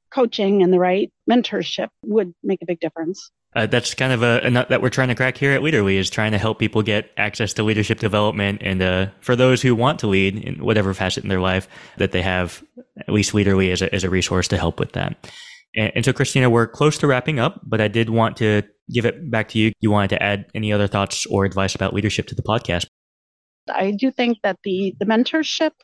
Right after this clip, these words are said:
Speaker 1: idea is something that I thought of as very important because, again, I'm in a situation where I'm not in a formal leadership position, but there are lots of opportunities for informal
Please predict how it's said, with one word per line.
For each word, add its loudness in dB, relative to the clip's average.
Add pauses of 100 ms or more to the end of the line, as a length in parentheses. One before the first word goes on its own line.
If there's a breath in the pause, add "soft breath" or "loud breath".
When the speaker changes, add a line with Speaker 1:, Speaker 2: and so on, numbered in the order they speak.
(720 soft breath)
Speaker 1:
idea 4
is -8
something -4
that 0
I 0
thought 0
of 0
as -4
very 2
important 0
because, -2
again, 2
I'm 2
in 0
a -4
situation 0
where 4
I'm 2
not 2
in -2
a -2
formal 0
leadership 0
position, 0
but 0
there 2
are 6
lots 0
of -4
opportunities 0
for -16
informal 2